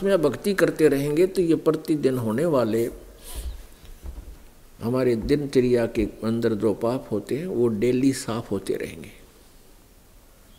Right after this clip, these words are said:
बात रही प्रारब्ध और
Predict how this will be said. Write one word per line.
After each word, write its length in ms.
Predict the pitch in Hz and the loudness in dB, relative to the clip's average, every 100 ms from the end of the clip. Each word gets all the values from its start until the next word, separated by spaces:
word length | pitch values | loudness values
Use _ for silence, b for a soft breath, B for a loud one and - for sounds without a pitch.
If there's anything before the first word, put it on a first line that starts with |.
| B B B B B B B B - - - - - 98 | B B B B B B B B -20 -20 -20 -20 -14 -8
बात 420 | 101 143 170 185 | -4 -2 0 2
रही 220 | 180 196 | 4 2
प्रारब्ध 680 | 185 160 143 147 170 180 165 | 0 2 2 4 2 2 -2
और 500 | - 147 151 156 | 2 4 6 2